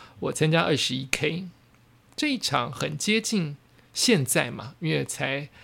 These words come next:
年初才办的，所以我有很多的感想都还是记得的，包括它的奖牌很好看啊，双北耶，第一次，就一个城市跟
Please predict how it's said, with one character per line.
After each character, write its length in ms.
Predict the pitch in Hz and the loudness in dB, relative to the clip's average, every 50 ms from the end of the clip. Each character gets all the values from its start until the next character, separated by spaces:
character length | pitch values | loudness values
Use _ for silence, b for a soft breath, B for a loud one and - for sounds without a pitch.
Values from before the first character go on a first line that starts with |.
| b b b | b b b
年 220 | - 147 156 165 175 | 2 4 6 6 4
初 200 | - - 226 220 | 4 2 2 2
才 220 | 220 - 147 123 | 2 2 0 0
办 400 | 127 - - 160 143 120 120 117 | 0 2 2 2 2 2 -2 -6
的， 300 | - - 123 131 156 147 | -8 -8 -8 -8 -10 -10
所 180 | - - - 208 | -6 -2 0 0
以 80 | 220 | 2
我 200 | 202 170 156 180 | 2 4 4 6
有 100 | 208 214 | 4 4
很 200 | - 147 135 95 | 2 0 -4 -4
多 280 | 107 - 165 165 180 175 - | -4 -2 -2 -2 -2 -2 -4
的 400 | - 160 143 - - - - - 190 165 - _ _ - | -6 -4 -4 -4 -4 -8 -10 -12 -14 -18 -20 _ _ -2
感 240 | - 117 117 160 214 | 0 2 2 2 2
想 300 | - - - - 117 - - - - - - _ _ _ - | 2 2 2 0 -2 -6 -10 -20 -20 -20 -20 _ _ _ -2
都 100 | - - 175 | 2 2 2
还 220 | - - 127 127 | 4 2 -2 -2
是 380 | 120 - - - - 143 135 131 B B B B B B B B | 0 -2 -2 0 0 0 -2 -2 B B B B B B B B
记 280 | - - 226 180 123 - - | 0 2 2 2 0 0 -6
得 220 | - - 123 135 | -6 -6 -6 -6
的， 200 | 170 - 120 - B B B B B B B _ - | -10 -12 -16 -16 B B B B B B B _ 0
包 160 | 180 180 190 | 2 2 2
括 340 | 185 - - - 185 151 143 | 2 0 0 0 2 0 2
它 140 | - 233 247 | 0 0 0
的 60 | 247 | 0
奖 180 | - - 131 123 | 2 0 -2 0
牌 100 | 113 135 160 | 2 2 2
很 100 | 202 220 | 2 2
好 140 | 226 196 | 2 0
看 320 | 147 - - 214 220 208 196 | 0 0 0 0 2 2 2
啊， 340 | 190 185 185 180 185 175 165 - - - - | 2 0 0 0 -2 -4 -8 -10 -16 -12 -8
双 420 | - - - 214 208 208 208 220 | -4 2 6 8 8 8 6 2
北 300 | - - - - - - | 0 2 0 0 0 0
耶， 200 | 101 - - 139 - - | -4 -8 -8 -6 -2 2
第 160 | - 220 226 | 4 6 6
一 60 | 240 | 6
次， 340 | 233 - - - 190 - - - _ _ _ b b b b b b b b - _ _ _ _ _ - | 4 4 4 4 2 0 -2 -6 _ _ _ b b b b b b b b -20 _ _ _ _ _ 0
就 120 | - 226 | 0 0
一 100 | - 220 | 2 6
个 100 | 208 262 | 6 6
城 260 | - - - 147 147 | 8 8 4 4 4
市 180 | 151 - - 175 | 2 0 0 2
跟 200 | - 165 170 | 4 4 4